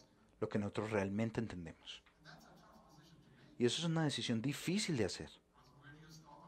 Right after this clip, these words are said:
¿Dónde iniciamos y dónde paramos? Muchos de usted-, de ustedes dirán, "Muy bien, Waze, Google, muéstrame el camino, la ruta hacia el teatro".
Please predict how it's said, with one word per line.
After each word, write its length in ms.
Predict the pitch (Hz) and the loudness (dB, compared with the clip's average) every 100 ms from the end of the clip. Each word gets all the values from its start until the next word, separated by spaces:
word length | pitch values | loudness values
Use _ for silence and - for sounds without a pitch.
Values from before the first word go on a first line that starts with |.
| - - - - - - | -20 -18 -20 -20 -20 -10
¿Dónde 420 | 110 120 117 117 135 | 4 6 6 12 12
iniciamos 580 | 139 120 - 127 143 | 12 8 8 8 10
y 40 | 127 | 8
dónde 240 | 113 120 | 8 8
paramos? 520 | 127 113 127 123 95 | 8 10 10 8 4
Muchos 280 | 135 170 220 | 4 6 6
de 60 | 185 | 6
usted-, 300 | - 151 143 - - | 10 12 12 6 0
de 60 | 120 | 2
ustedes 400 | - 127 131 135 | 10 12 12 12
dirán, 380 | 113 113 117 113 | 8 10 8 8
"Muy 140 | 120 | 6
bien, 240 | 123 117 110 | 8 8 8
Waze, 340 | 117 127 131 | 10 10 10
Google, 400 | 127 127 127 117 | 8 6 8 8
muéstrame 480 | 123 120 143 131 120 | 8 8 10 12 10
el 320 | 107 104 101 | 8 4 2
camino, 500 | - 104 127 139 95 | 4 6 6 6 4
la 140 | 90 | 2
ruta 240 | 95 101 113 | 2 2 2
hacia 140 | 110 | 4
el 80 | 98 | 2
teatro". 360 | 90 98 104 | 4 4 2